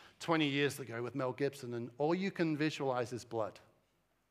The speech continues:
When you think of the cross, all you can visualize is lots of blood. Or maybe you're picturing the thirty-nine lashings that went across his back in accordance to Roman law.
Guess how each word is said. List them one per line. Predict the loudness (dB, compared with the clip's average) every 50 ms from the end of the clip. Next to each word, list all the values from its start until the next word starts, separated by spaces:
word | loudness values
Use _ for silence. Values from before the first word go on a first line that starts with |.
| _ _ _ _ _ _ _ _ _ _
When | 0 4 4
you | 4 6
think | 6 4 2 2 2
of | 2 2
the | 0
cross, | 0 4 6 6 6 6 4 2
all | 0 0 0
you | 0 0
can | 0 0 0
visualize | 0 0 0 0 0 2 2 2 0 0 -2
is | -4 -6 -6 -8 -14 -12 _
lots | -4 -4 -4 -4 -8
of | -12 -10 -8
blood. | -8 -8 -8 -10 -16 -20 _ _ _ _ _ _ _ _ _ _ _ _ _ _ _ _ _ _ _ _ _
Or | -2 2
maybe | 6 8 8 8 8 6
you're | 4 4 4 2
picturing | 2 2 0 -2 -2 0 0 0 2 2 0 -2
the | -4
thirty-nine | -6 2 6 6 6 8 6 4 4 4 2 2 2 2
lashings | 2 2 0 -2 -4 -6 -4 -4 -6 -6 -6
that | -4 -4
went | -2 -2
across | -2 -2 -2 -2 -2 -2
his | -4 -8 -6
back | -6 -6 -4 -4 -6 -8 -10 -10
in | -8 -8
accordance | -8 -6 -4 -4 -4 -4 -6 -8 -8
to | -8 -6
Roman | -6 -4 -4 -4 -6 -6 -6
law. | -6 -6 -8 -12